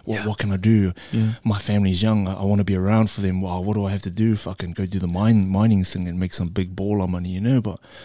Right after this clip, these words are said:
Speaker 1: fuck, man, I'm just so glad that my wife is so grounded all the time, eh?
Speaker 2: Yeah, man.
Speaker 1: Yeah, man.
Speaker 2: Absolutely. And
Speaker 1: If it
Speaker 2: it's
Speaker 1: wasn't for her, I'd be up in there just try, like, doing the same thing, trying to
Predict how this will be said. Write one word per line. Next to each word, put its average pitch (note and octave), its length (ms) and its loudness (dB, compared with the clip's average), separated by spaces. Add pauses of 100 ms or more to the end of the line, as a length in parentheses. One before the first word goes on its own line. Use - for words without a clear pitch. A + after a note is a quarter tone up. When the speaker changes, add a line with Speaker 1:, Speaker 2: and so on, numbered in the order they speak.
(460)
Speaker 1:
fuck, G2+ 320 -8
man, G2 140 -4
I'm A2 140 2
just - 160 -2
so F#2+ 120 -2
glad F#2+ 260 0
that G#2 100 -4
my F2 120 -6
wife F2+ 320 -4
is F2 120 -6
so G2 160 -2
grounded G2 400 -2
all F#2 120 -2
the E2+ 100 -4
time, G2+ 360 0
eh? G#2+ 180 4
Speaker 2:
Yeah, G#2+ 200 4
man. A#2 260 4
Speaker 1:
Yeah, G2 320 2
man. F2+ 140 0
Speaker 2:
Absolutely. A2 560 2
And A2 120 4
Speaker 1:
If A2 120 4
it A#2+ 40 2
Speaker 2:
it's G#2+ 80 4
Speaker 1:
wasn't G2+ 200 2
for F#2 160 -4
her, G#2 100 2
I'd F#2 160 0
be F2 160 -4
up F2 160 -6
in F2 100 -4
there F2 120 -4
just - 240 -8
try, - 200 -12
like, F#2+ 180 -8
doing A2 180 4
the G2+ 40 4
same A2+ 260 2
thing, A2+ 280 0
trying G2+ 220 -4
to F#2 180 -4